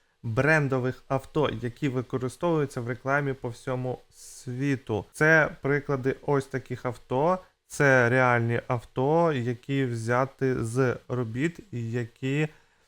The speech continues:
я створював для компанії. На курсі ми працюватимо в таких програмах, як Blender і Photoshop. І я особисто перевірятиму ваші домашні завдання та надаватиму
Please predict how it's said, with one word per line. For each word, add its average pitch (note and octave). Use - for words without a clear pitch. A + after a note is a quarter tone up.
я B2
створював C3+
для A#2
компанії. A#2+
На C3
курсі B3
ми D#3+
працюватимо C#3+
в C3+
таких C#3
програмах, C3
як B2
Blender A#2+
і E3+
Photoshop. D#3
І C#3
я C#3
особисто C3+
перевірятиму B2+
ваші A#2+
домашні A#2
завдання A#2
та B2+
надаватиму B2+